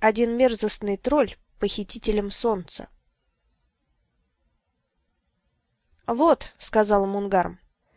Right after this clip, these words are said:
«то место, о котором я вам говорил». Все с любопытством посмотрели на своего нового спутника. С тех пор, как они покинули дом великанов,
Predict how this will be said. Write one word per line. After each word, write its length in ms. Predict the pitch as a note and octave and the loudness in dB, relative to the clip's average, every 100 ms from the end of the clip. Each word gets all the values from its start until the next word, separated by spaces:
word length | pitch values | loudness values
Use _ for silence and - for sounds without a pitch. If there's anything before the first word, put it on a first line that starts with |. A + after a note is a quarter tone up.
| _ - | _ 0
«то 160 | F4+ F4 | 4 4
место, 360 | D#4 A#3 - | 4 2 2
о 40 | F#3 | 2
котором 380 | G#3 G#3+ G3+ | 2 2 0
я 180 | G3+ G3+ | 2 2
вам 180 | F#3 F#3+ | 2 -2
говорил». 460 | G#3 A#3 A#3+ F3 - _ _ _ _ _ _ _ _ | 0 0 0 -4 -10 _ _ _ _ _ _ _ _
Все 260 | - - F#3+ | -10 -4 -2
с 80 | - | -2
любопытством 720 | F#3+ F3+ - C4+ - G3 F3+ - - | 0 0 0 -2 -4 -8 -8 -14 -10
посмотрели 600 | - G#3+ G3+ G3 A#3+ A#3 | -6 -2 -2 2 2 2
на 140 | G3+ F#3+ | 0 -2
своего 380 | - G3 G3 G3+ | -2 -2 0 0
нового 320 | G#3 G3+ A3 | 0 -2 -4
спутника. 640 | - G3 F#3 F3 - - _ _ _ _ _ _ _ - | -6 -10 -12 -14 -16 -20 _ _ _ _ _ _ _ -18
С 100 | - | -4
тех 280 | C4 C4+ - | 4 4 4
пор, 180 | D#4 C#4+ | 2 4
как 240 | A#3 G#3+ | 2 4
они 220 | A3 A#3 | 2 2
покинули 540 | A3+ G#3 B3+ A#3 G#3 G3+ | 0 0 0 -2 0 2
дом 280 | A3 A#3 | 2 2
великанов, 720 | G3 F#3+ F#3 B3 C#4 G3 - | 0 -2 0 4 4 2 -8